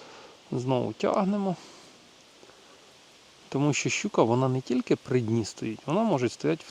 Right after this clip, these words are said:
товщі води. І ми рибкою можемо як по під дном проходить, так бистріше крутить, проходить в товщі води. Одним словом, е, різних доріг для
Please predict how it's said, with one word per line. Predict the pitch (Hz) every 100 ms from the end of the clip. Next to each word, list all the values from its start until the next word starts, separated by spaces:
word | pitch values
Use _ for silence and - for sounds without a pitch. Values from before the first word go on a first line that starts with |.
| -
товщі | 143 135 - 117
води. | 110 104 - - - - - - - -
І |
ми | 156 180
рибкою | 165 220 - 147 127 110 - - - - - - -
можемо | 147 131 131 120
як | 156
по | - 160
під | - 156
дном | 170 208 226
проходить, | 214 202 214 202 196 - - - - -
так | - 147
бистріше | 107 165 - 120 127 - 175
крутить, | - 185 196 185
проходить | - 131 123 117
в | - -
товщі | 160 190 - 190
води. | 180 170 170 180 - - - - - -
Одним | 156 165
словом, | 147 147 147 139 123 - - - - - - - - - - - - - - - - - - - - - - - - - - - - 131
е, | 123 117
різних | 147 139 123 113 - - -
доріг | 135 120 131 131 113
для | 123 120